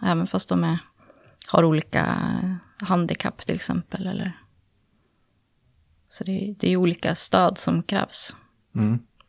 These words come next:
Speaker 1: Så det är ju en, en utmaning. Bygga en intern webb är ju på det sättet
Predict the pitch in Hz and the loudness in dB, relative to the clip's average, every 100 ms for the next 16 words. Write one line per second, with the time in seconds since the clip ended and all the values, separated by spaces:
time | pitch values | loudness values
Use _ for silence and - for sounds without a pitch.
0 | _ _ _ _ _ _ _ _ _ - | _ _ _ _ _ _ _ _ _ -10
1 | - - 180 240 285 240 202 - 67 - | -6 0 6 8 10 8 6 4 2 2
2 | - - - - 180 170 - - 175 - | 0 -4 -4 0 2 2 0 -4 -4 -6
3 | - _ - 185 175 175 175 175 175 170 | -16 _ 0 2 4 6 6 6 6 6
4 | 208 180 165 156 170 170 - - 165 - | 6 6 4 2 0 0 -2 -2 -4 -4